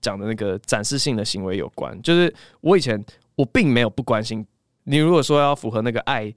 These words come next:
爱弟兄姐妹的那个定义的话，我可以帮大家祷告，我，我可以，但是我不喜欢一直要表现出来，一直要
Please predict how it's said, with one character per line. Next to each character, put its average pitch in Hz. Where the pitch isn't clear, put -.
爱 139
弟 123
兄 113
姐 104
妹 104
的 98
那 104
个 101
定 110
义 101
的 95
话， -
我 135
可 156
以 156
帮 113
大 98
家 98
祷 -
告， -
我， 107
我 110
可 110
以， -
但 143
是 175
我 -
不 -
喜 -
欢 101
一 233
直 98
要 110
表 -
现 -
出 -
来， -
一 208
直 -
要 104